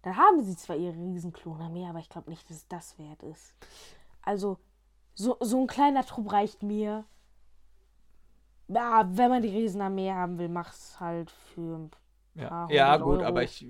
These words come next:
Speaker 2: genau, da, da sind wir dann, glaub ich, auch eher wieder bei, bei Sammlern oder Leuten, die wirklich da die, die Szenen in groß nachstellen.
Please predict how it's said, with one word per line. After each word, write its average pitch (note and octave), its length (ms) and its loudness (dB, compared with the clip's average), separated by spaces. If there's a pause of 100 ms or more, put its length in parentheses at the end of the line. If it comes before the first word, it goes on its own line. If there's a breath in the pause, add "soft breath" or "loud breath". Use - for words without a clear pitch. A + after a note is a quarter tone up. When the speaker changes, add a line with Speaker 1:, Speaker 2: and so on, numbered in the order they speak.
Speaker 2:
genau, A#2 260 -6
da, A#2 300 -2
da A#2+ 240 -6
sind B2 160 -6
wir B2 100 -2
dann, B2 220 -8
glaub B2 180 -2
ich, A#2+ 120 -2
auch A#2 100 -6
eher B2 260 -2
wieder A#2+ 160 -2
bei, A2+ 240 0 (300 loud breath)
bei B2+ 140 0
Sammlern C#3 500 0
oder C3 180 -4
Leuten, C3+ 300 -6
die B2+ 100 -10
wirklich A#2+ 300 -12
da A#2+ 160 -4
die, A#2+ 220 -4 (100)
die B2+ 80 -4
Szenen B2 360 2
in A#2 120 -6
groß B2 320 0
nachstellen. B2+ 540 0